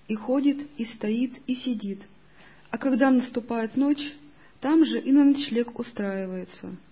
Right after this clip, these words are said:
Вот точно так же, государь, и занимающемуся йогой йогу следует облюбовать лес, там стоять, ходить, сидеть, лежать, там же и спать,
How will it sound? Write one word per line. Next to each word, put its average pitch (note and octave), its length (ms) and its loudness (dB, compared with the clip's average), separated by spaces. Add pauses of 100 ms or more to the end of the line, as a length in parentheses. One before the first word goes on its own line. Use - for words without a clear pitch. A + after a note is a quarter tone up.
(1200)
Вот A#3 240 0
точно B3+ 320 2
так C#4 260 0
же, C4+ 120 0
государь, G#3 560 -6 (920)
и A3+ 60 -2
занимающемуся C#4 1120 8
йогой G#3 560 -2
йогу A3+ 540 -2 (720)
следует D4 540 6
облюбовать B3+ 760 0
лес, G#3 300 -2 (680)
там D4 180 2
стоять, A3 680 -2
ходить, G#3+ 500 -2 (160)
сидеть, G#3 500 -2 (360)
лежать, G3+ 500 -4 (380)
там D4 200 6
же C#4 200 4
и - 20 2
спать, F#3+ 480 -10